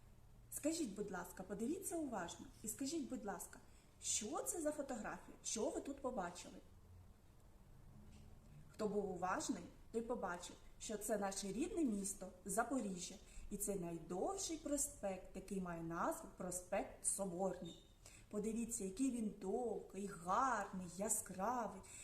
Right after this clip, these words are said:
які гарні будинки стоять обабіч дороги. Подивіться, як яскраво майорить,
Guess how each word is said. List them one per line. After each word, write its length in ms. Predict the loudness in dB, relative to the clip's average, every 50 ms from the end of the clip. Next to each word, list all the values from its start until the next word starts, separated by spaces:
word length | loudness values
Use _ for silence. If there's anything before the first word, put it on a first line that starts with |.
| -4 0
які 280 | 2 2 4 4 2
гарні 340 | 2 4 2 2 4 4 4
будинки 1000 | 4 4 0 -2 -2 -2 0 2 4 6 8 8 8 6 4 2 0 -2 -2 -2 -6 -10 -12 -16 -16 -18 -20 -20 -20 -20 -20 -12 -10
стоять 460 | -6 0 0 2 4 4 2 2 0 -2
обабіч 500 | 0 2 4 4 4 4 2 0 -2 -4
дороги. 680 | -2 0 0 2 2 2 2 2 2 0 -2 -6 -8 -10 -14 -16 -18 -20 -20 -20 -20 -20 -20 -20 -20 -20 -20 -20 -18 -14 -14 -14 -8 -4
Подивіться, 540 | -2 -2 0 2 0 0 0 0 0 -2 -2 -6 -12 -18 -8 -2
як 320 | 2 2 2 2 2 0
яскраво 720 | 0 0 0 0 0 -2 0 2 4 4 4 4 2 0 -2 -6 -12 -6 -2
майорить, 760 | 0 2 2 2 2 2 0 0 0 0 0 0 -2 -6 -12